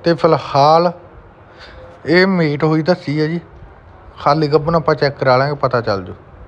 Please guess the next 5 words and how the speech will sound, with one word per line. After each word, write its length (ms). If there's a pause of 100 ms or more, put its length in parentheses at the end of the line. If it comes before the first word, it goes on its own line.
(1600)
ਤੇ 160
ਇਸ 120 (300)
ਦੇਖੋ, 340
ਆ 80
ਮੂਹਰੇ 320